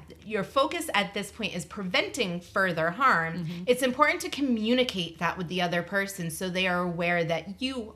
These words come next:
Speaker 1: are aware an apology is necessary.
Speaker 2: Right.
Speaker 1: So ways to do this, you can say that you're sorry that they're,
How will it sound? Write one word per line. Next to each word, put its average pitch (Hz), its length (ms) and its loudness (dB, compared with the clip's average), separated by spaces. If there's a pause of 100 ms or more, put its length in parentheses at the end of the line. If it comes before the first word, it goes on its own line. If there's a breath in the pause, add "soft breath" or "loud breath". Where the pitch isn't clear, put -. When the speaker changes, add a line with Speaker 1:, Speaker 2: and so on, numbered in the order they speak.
Speaker 1:
are 175 180 4
aware 160 320 2
an 147 80 -2
apology 151 540 -2
is 143 140 -10
necessary. 147 680 -8
Speaker 2:
Right. 165 300 -6 (120)
Speaker 1:
So 220 200 2
ways 208 200 0
to 240 100 -4
do 220 240 -2
this, 202 360 2
you 208 120 -8
can 214 180 -6
say 233 260 4
that 208 200 2
you're 196 180 0
sorry 190 400 4
that 170 180 0
they're, 180 220 -2